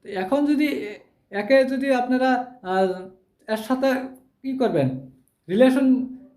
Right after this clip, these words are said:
তৈরি করবেন, এর সাথে ক-, মানে মেসেজ করবেন, কমেন্ট করবেন, এর সাথে কমেন্ট করিয়ে personally মানে মেসেজ করবেন, বন্ধু বানিয়ে নেবেন। নেওয়ার পরে তাকে যদি আপনারা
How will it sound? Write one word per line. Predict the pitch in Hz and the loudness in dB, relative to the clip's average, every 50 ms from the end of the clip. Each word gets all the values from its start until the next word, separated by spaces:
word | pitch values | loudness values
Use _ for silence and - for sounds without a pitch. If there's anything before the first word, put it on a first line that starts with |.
| _ _ _ _ - | _ _ _ _ -4
তৈরি | 226 233 233 226 | -2 -2 -2 0
করবেন, | 208 185 160 160 151 160 | 0 -2 0 -2 -4 -2
এর | 214 208 | -4 -4
সাথে | 214 - 262 269 | -4 -4 -4 -4
ক-, | 262 254 | -4 -4
মানে | 240 226 226 220 214 220 226 233 | -4 -2 -2 0 0 0 2 2
মেসেজ | 226 214 220 220 269 262 262 - | 4 4 2 2 2 0 -2 0
করবেন, | - 214 - - - - - - - - - _ _ _ _ _ _ _ _ _ _ _ _ | -2 -2 0 0 0 0 -2 -4 -8 -16 -20 _ _ _ _ _ _ _ _ _ _ _ _
কমেন্ট | - 233 247 285 294 269 277 | -6 0 2 2 2 4 4
করবেন, | 262 220 185 180 156 156 | 2 2 2 0 -2 -2
এর | - 202 | -6 -8
সাথে | 202 - 254 277 | -6 -6 -6 -6
কমেন্ট | 262 - - 233 254 269 262 262 | -4 -2 0 0 2 2 0 2
করিয়ে | 262 254 262 262 262 | 2 2 4 4 2
personally | 262 262 - - - 220 226 226 226 - 254 254 262 262 262 262 254 - - - _ _ - | 2 0 -6 -8 -4 -2 -2 -2 -2 -2 -2 0 2 2 0 0 -4 -10 -12 -16 _ _ -12
মানে | 196 208 226 247 254 247 | -8 -4 0 0 0 0
মেসেজ | 233 202 196 214 214 226 262 262 - | 0 0 0 0 0 0 0 0 0
করবেন, | 226 202 190 185 | -2 -2 -2 0
বন্ধু | 165 180 214 240 254 285 | 0 2 4 4 4 4
বানিয়ে | 269 269 254 233 208 | 4 2 2 2 0
নেবেন। | 190 175 151 147 151 | 0 0 -2 -2 0
নেওয়ার | 156 175 226 277 269 269 | 0 2 4 4 4 4
পরে | 269 262 262 262 269 269 - - - _ - | 2 2 2 2 2 0 -4 -14 -18 _ -8
তাকে | 226 220 214 262 269 | -8 -6 -2 0 0
যদি | 262 262 254 262 | 2 2 2 2
আপনারা | 254 247 247 247 247 247 247 247 240 233 233 226 - | 2 0 0 0 -2 -2 0 -2 -2 -2 -4 -6 -12